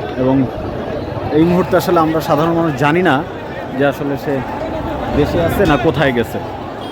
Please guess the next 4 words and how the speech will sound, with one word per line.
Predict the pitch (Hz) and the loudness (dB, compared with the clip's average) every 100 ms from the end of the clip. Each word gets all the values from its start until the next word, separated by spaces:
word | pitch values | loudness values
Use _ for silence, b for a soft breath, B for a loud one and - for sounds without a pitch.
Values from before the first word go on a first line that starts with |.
| - | -2
কী | 147 | 0
অবস্থা। | 139 131 - 107 117 110 - - - - - - - - - - - | 2 0 0 0 0 -6 -6 -8 -8 -6 -6 -6 -6 -6 -4 -2 2
ঠিক | 147 156 | 2 2
আছে, | - | 0